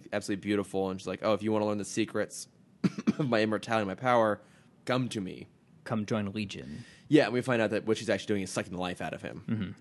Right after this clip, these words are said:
Speaker 2: She's
Speaker 1: Um,
Speaker 2: a Dementor.
Speaker 1: Yeah, she is. And then, uh, so, like, Talia goes down there and sees what's actually going on and tries to save him. And then Batman goes down and tries to save him. And they get Roz out of there, who's all skeleton now. And they throw a grenade, and that doesn't kill her. So then she summons these,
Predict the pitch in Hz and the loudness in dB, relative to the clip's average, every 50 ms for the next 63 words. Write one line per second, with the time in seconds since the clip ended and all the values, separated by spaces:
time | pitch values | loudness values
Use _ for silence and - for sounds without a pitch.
0 | - _ _ _ - 110 101 92 87 85 85 90 104 113 113 - - - - - | -20 _ _ _ -2 2 2 2 2 0 -2 -2 -2 -2 -4 -4 -8 -10 -12 -12
1 | - _ _ _ - - 117 95 - - 101 127 120 90 - - - - - - | -16 _ _ _ -2 0 0 0 0 2 2 4 4 2 0 -6 -18 -20 -20 -20
2 | - - - - - - - - - 120 127 123 120 120 117 113 110 110 110 107 | -20 -20 -20 -20 -20 -20 -20 -4 0 2 4 4 6 6 6 6 6 6 6 6
3 | 101 101 98 95 92 - - 113 107 101 - - - 131 120 113 101 104 101 - | 6 6 6 4 4 2 0 0 0 0 0 2 4 6 6 6 6 4 2 2
4 | 110 98 95 98 95 92 - - 104 92 98 90 92 - - 98 92 90 92 92 | 0 0 0 0 0 -2 -2 -6 -4 -4 -4 -4 -4 -4 -4 -4 -2 -2 -2 -2
5 | 92 90 92 92 - - 95 92 95 - 92 - 95 90 90 90 90 90 90 90 | -2 -2 -4 -4 -4 -4 -2 -2 -2 -4 -6 -4 -4 -4 -2 -4 -4 -4 -4 -4
6 | 90 90 92 95 95 - 92 92 98 98 101 98 101 101 95 95 90 95 92 92 | -4 -6 -6 -8 -8 -4 -2 -2 0 0 -2 -2 -2 -4 -4 -4 -6 -8 -8 -6
7 | 92 92 92 92 90 90 95 - 95 87 85 95 92 - 90 87 90 90 90 90 | -6 -6 -6 -6 -6 -8 -8 -8 -8 -8 -8 -8 -8 -6 -6 -6 -6 -6 -6 -6
8 | 87 87 90 90 90 90 90 90 90 92 92 - - - - - - - - - | -6 -6 -6 -6 -6 -8 -8 -8 -8 -10 -10 -12 -16 -20 -20 -20 -20 -20 -14 -8
9 | - 87 90 87 - - - - 127 110 110 110 110 107 104 110 101 104 104 98 | -6 -6 -6 -8 -6 -4 -4 -2 2 4 4 4 4 4 4 2 2 2 2 2
10 | 101 98 98 98 101 95 101 107 107 - - - 104 101 98 101 - - 101 95 | 0 0 2 0 0 0 0 -2 -2 -2 -4 -4 0 0 0 0 -2 -2 -4 -4
11 | 95 95 92 90 - 123 120 120 101 110 101 101 101 98 98 90 95 101 98 - | -4 -4 -4 -2 2 2 2 2 2 0 2 2 2 2 2 0 0 -2 0 0
12 | 107 98 104 98 - - 107 101 104 101 98 101 - - - - - - - - | -2 -2 -4 -6 -4 -2 -2 0 0 0 -2 -4 -6 -12 -20 -20 -20 -20 -20 -20
13 | - - - 104 107 104 - - 104 - - 123 117 113 110 107 101 107 107 107 | -20 -8 -4 -4 -4 -4 -4 -6 -6 -2 -2 0 0 0 -2 -4 -4 -4 -4 -4
14 | 98 - - - | -4 -6 -10 -12